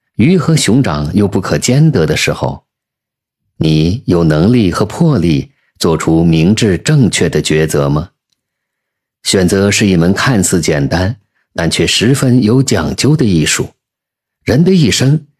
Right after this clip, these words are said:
其实就是一个不断进行选择的过程。选择的正悟和效率，是一个人的价值取向、思想水平、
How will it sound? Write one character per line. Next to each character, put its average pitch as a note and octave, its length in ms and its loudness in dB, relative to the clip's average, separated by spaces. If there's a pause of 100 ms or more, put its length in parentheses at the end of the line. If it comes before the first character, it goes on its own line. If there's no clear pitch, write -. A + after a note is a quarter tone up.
(180)
其 - 160 0
实 D#2+ 260 0
就 G2+ 240 0
是 - 160 -2
一 F2 80 2
个 D#2+ 120 -2
不 - 200 0
断 A2 280 0
进 F2+ 200 0
行 F2 220 0
选 E2+ 320 -2
择 E2+ 180 -2
的 C3+ 140 0
过 F#2 240 0
程。 C#2 260 -4 (920)
选 G2 320 2
择 B2+ 160 0
的 D#3+ 100 2
正 D#3 300 2
悟 A2 220 4
和 - 160 0
效 E3 340 2
率， D2+ 280 -4 (640)
是 F#2+ 180 0
一 F#2 120 2
个 G2 120 0
人 E2 180 0
的 E2+ 140 0
价 A#2+ 240 -2
值 G#2+ 160 0
取 - 260 -2
向、 - 380 -4 (260)
思 - 160 -2
想 D#3+ 240 2
水 D#3+ 240 -2
平、 - 380 -2